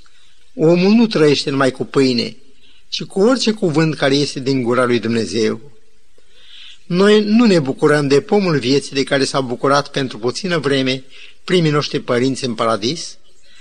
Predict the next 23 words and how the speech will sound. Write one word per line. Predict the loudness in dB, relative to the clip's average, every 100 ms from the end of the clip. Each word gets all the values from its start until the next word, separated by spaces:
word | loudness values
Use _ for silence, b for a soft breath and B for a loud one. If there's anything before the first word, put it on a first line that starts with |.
| B B B
dar | -4 4 4
ne | 6 4
bucurăm | 2 0 2 2 4
de | 2 0
cuvântul | 0 2 2 2 0
vieții, | 2 0 0 -6 -10 -12 -18 -18 b b b
căci | -4 -2 2
iată | 2 2 2 0 -2 -10
ce | -4 0
ne-a | 2
descoperit | 2 0 -2 -2 -2 -2 0
Domnul. | 0 0 -4 -6 -12 -18 -20 -20 b b b b b b
"Cuvintele | -4 0 2 4 4 2 2
pe | 0
care | 2 2
vi | 2
le-am | 0 -2
spus | -4 -6 -4 0
eu | 0
sunt | -2 -4 -4
duh | -4
și | -4 -6
viață." | -4 -2 -4 -6 -12